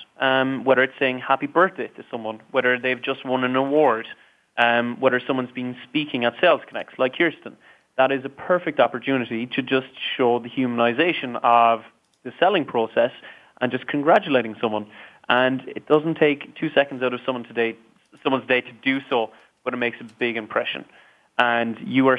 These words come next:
stepping outside the box compared to everyone else who may just be going in with the traditional selling process. So, uh, I completely agree.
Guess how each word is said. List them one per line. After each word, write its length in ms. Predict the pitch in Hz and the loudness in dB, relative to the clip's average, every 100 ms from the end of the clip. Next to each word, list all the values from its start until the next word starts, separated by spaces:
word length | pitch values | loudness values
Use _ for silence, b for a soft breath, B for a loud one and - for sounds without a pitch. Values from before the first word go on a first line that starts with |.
| - | 2
stepping 280 | 131 127 120 | -2 -2 -10
outside 280 | 113 120 | -8 -10
the 60 | 110 | -6
box 340 | 110 160 147 - | 2 2 2 -4
compared 320 | - 117 113 | -12 -6 -4
to 60 | 123 | -2
everyone 280 | 113 117 117 | -4 -2 2
else 220 | 117 113 - | 2 2 -8
who 100 | 127 | -8
may 300 | 117 120 120 | -2 0 0
just 340 | 120 120 - | 0 -2 -2
be 120 | 123 113 | -8 -2
going 300 | 117 117 113 | 0 0 0
in 200 | 113 107 B B 117 | -4 -6 B B -4
with 160 | 117 | -2
the 80 | 120 | -2
traditional 640 | - 117 117 - 113 110 - - | -2 -2 0 -2 -2 -4 -6 0
selling 280 | 123 113 110 | 0 0 -4
process. 460 | - 127 131 170 - - b b b _ _ - | 0 0 2 0 -2 -20 b b b _ _ 0
So, 240 | 123 120 - _ - | 2 2 0 _ -2
uh, 260 | 127 123 120 | 4 4 4
I 80 | 131 | 2
completely 400 | 147 143 170 160 | 0 0 0 0
agree. 340 | 139 143 170 | 0 0 -2